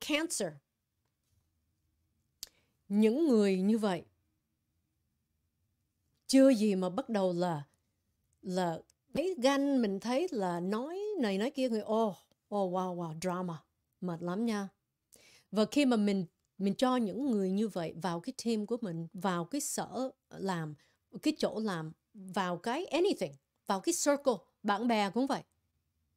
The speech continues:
Mình thấy ai như vậy, mình, mình thấy rõ liền, mình cho đi liền.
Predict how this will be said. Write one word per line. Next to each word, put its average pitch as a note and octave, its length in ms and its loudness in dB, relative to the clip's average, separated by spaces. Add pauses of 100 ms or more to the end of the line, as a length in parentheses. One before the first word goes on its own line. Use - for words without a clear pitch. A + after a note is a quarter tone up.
Mình A3 140 2
thấy C#4 120 0
ai E4 140 0
như C4+ 100 2
vậy, G3 260 0
mình, A3 180 -2 (680)
mình G#3+ 120 2
thấy A#3+ 160 0
rõ F#3+ 220 -4
liền, F#3 240 -4
mình F#3+ 80 -6
cho G3+ 140 -6
đi G3+ 200 -4
liền. E3+ 220 -10